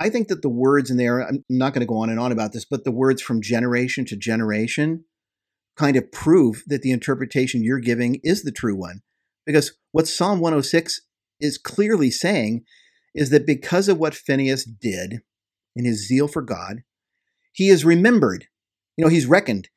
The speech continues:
he's considered, he's remembered, if you will, from generation to generation as having been a righteous man. In, in other words,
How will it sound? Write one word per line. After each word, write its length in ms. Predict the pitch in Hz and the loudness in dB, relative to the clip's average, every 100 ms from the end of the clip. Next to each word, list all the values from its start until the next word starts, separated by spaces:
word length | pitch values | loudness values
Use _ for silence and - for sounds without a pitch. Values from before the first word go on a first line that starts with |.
| _ | _
he's 200 | - 180 | 0 0
considered, 540 | - 170 - 208 123 107 _ - | 2 4 6 6 4 0 _ -2
he's 240 | 185 160 | 0 4
remembered, 480 | 156 156 165 175 135 | 4 6 6 6 4
if 160 | 123 131 | 4 2
you 80 | 117 | 2
will, 340 | 120 117 117 _ _ - | 2 2 -2 _ _ 0
from 160 | 170 | 2
generation 720 | 165 196 233 233 233 233 240 220 | 4 4 6 6 4 4 0 -2
to 120 | 214 | -2
generation 960 | 143 185 196 185 196 247 247 143 113 127 | 0 0 2 2 2 2 0 0 0 -2
as 160 | 135 131 | -6 -2
having 300 | 135 139 127 | 0 0 0
been 120 | 127 | 0
a 60 | 127 | 0
righteous 420 | 117 113 120 107 | 0 -2 -4 -4
man. 340 | 113 90 82 - _ _ - | -4 -4 -10 -20 _ _ -6
In, 100 | 190 | 2
in 160 | 202 | 4
other 100 | 233 | 6
words, 220 | 180 151 | 6 4